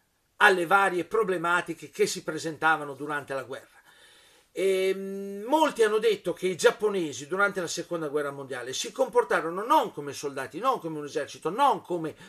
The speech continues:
una marina combattente, si comportarono come una, un, uno sciame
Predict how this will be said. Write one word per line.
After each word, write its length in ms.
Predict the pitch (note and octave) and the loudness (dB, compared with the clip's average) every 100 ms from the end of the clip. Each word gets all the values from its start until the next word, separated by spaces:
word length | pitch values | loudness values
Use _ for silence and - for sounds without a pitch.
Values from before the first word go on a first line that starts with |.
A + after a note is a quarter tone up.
| - - | -18 -10
una 240 | F#3 G3+ | -2 0
marina 420 | F3+ F3+ G3 F3 | 0 0 0 -2
combattente, 760 | - E3+ D#3 - C3 A2 - - _ _ - _ _ _ _ | -4 -4 -4 -6 -8 -10 -18 -20 _ _ -20 _ _ _ _
si 460 | - - D#4 G#3 - | -4 2 2 2 -6
comportarono 1160 | - G#3+ G3+ B3+ - C4+ C4 C4+ C#4+ D4 - _ | 0 0 6 4 6 8 8 6 2 0 -4 _
come 640 | - D4+ A#3 D3+ C#3 B2+ _ - | 0 4 4 2 -4 -14 _ -8
una, 560 | C4 A#3 D#3+ C3+ C3 _ _ _ _ | -4 -2 -4 -6 -8 _ _ _ _
un, 300 | - A#3 A3 G#3 | -6 -4 -4 -6
uno 220 | C4 B3 | -4 -2
sciame 800 | G3+ - A#3 G#3+ D#3 D3+ G#3 - | -2 0 4 6 4 0 -4 -6